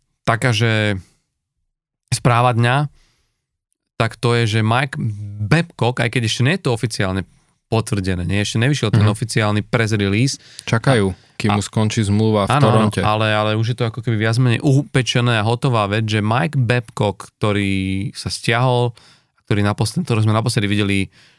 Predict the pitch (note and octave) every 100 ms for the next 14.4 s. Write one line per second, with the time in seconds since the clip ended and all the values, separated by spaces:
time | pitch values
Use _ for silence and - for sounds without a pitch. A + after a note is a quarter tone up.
0 | _ _ - G#2 G#2 G2+ G2+ A2+ A#2+ A2+
1 | G#2+ - A2+ A2 - G2+ - A#2 B2+ A#2
2 | G#2+ A2 G#2+ A2 B2+ A#2 - - - -
3 | G#2 G#2+ A2 A2 - D#3+ - G2+ A2 G#2
4 | G2+ B2 A#2+ A2 F#2+ - G#2+ G2+ A2 -
5 | A#2 D3+ D#3+ - _ - G#2+ G#2 G#2+ _
6 | _ _ _ _ _ A2 - - G#2 G2+
7 | G#2+ A#2 A2 G2 - G#2+ G2+ G#2+ G#2+ A#2
8 | G#2 G#2 G2+ G#2+ G#2 G2+ G2 G2 G2 -
9 | G2 G2 G2 G2+ - F#2+ G2 A2+ A2 A#2+
10 | A#2 A2+ A#2 G2 G#2 G#2+ G2+ F#2+ B2+ A2+
11 | G2+ G2+ A2+ G#2 G#2+ A2+ G2+ A2+ B2 B2+
12 | G2+ G2+ A2+ A#2 G#2+ - F#3 B2+ A2+ G2+
13 | B2 G2+ G#2 - G#2+ G2 G2+ - G2+ G2
14 | G2 F#2+ G2 F#2